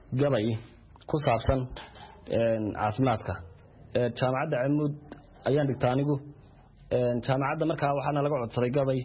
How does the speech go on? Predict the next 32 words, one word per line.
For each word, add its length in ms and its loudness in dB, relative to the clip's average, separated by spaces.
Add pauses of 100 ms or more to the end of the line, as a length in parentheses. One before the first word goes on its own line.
(300)
een, 340 2 (260)
lagaga 300 2
hadlayo 500 0
caafimaadka, 680 -2 (400)
xanuunada 720 0 (380)
faafa, 360 2 (580)
waxyaabahaas 600 0 (380)
ayaa 220 2
la 60 4
yidhi 120 0
suugaantiina, 640 0
een, 260 0
ardayda 300 2
hal 120 2
abuurada 320 0
ee 140 -2
jaamacadda 440 -2
ka 80 0
midka 260 0
ah 100 -4 (880)
gabay 240 4
ha 80 0
soo 160 2
sameeyaan. 420 0 (400)
Marka 240 4
gabaygaasi 540 0 (200)
wuxuu 220 0
ka 100 4
hadlayaa 280 4
waxyaabo 300 0
badan, 260 0 (400)
een, 360 2